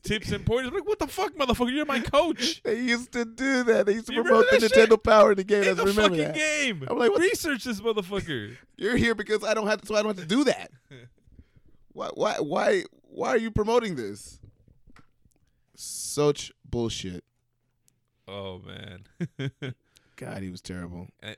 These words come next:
Speaker 1: I, I never beat that game.
Speaker 2: Neither did I. Couldn't beat Mike Tyson.
Speaker 1: It's too fucking hard.
Speaker 2: Yeah.
Speaker 1: Like, you finally get to some point and you're like, "I, I can't do this."
Speaker 2: I actually played it recently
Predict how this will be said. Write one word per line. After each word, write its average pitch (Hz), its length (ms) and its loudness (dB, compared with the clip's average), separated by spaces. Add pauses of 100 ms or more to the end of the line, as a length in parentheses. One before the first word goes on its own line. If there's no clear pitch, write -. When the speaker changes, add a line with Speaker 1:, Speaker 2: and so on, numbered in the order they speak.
Speaker 1:
I, 113 220 -16
I 113 40 -18
never 123 160 -14
beat 135 160 -16
that 101 120 -14
game. 98 160 -14 (840)
Speaker 2:
Neither 127 200 0
did 123 120 -2
I. 107 140 -6
Couldn't 117 160 -8
beat 117 100 -2
Mike 107 180 -6
Tyson. 95 440 -10
Speaker 1:
It's - 100 -20
too 120 140 -10
fucking 117 220 -12
hard. 117 360 -8
Speaker 2:
Yeah. 85 220 -12 (320)
Speaker 1:
Like, 123 120 -6
you 127 100 -8
finally 139 260 -8
get 135 180 -14
to - 60 -20
some 127 140 -14
point 131 180 -8
and 123 60 -6
you're 117 100 -6
like, - 240 -14 (600)
"I, 107 240 -18
I 98 60 -18
can't 90 240 -20
do - 120 -18
this." 170 140 -20 (100)
Speaker 2:
I 95 40 -6
actually 117 180 -8
played 123 160 0
it 104 60 0
recently 92 600 -2